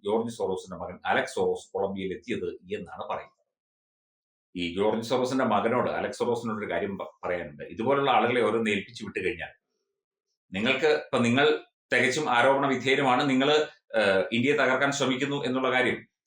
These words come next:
എല്ലാവർക്കും അറിയാം, ബോധ്യമുണ്ട്, ലോകം മുഴുവൻ ബോധ്യമുണ്ട്. അത് നടക്കുകയുമില്ല. ഇനി ഇതുപോലുള്ള ആളുകളെ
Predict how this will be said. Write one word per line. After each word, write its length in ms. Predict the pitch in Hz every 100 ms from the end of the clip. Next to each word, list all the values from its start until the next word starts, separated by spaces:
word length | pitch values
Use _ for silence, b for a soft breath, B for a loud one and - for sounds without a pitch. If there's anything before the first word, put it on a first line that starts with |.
| _ 117
എല്ലാവർക്കും 460 | 131 139 117 123
അറിയാം, 300 | 131 131 110
ബോധ്യമുണ്ട്, 420 | 113 113 139 131
ലോകം 260 | 113 110 131
മുഴുവൻ 260 | 131 131 123
ബോധ്യമുണ്ട്. 460 | 113 120 123 120
അത് 200 | - 120 151
നടക്കുകയുമില്ല. 720 | 151 - 196 175 120 - - _ _ _ _ _ _
ഇനി 140 | 117 120
ഇതുപോലുള്ള 640 | 113 139 180 165 139 - 98
ആളുകളെ 500 | 104 110 101 -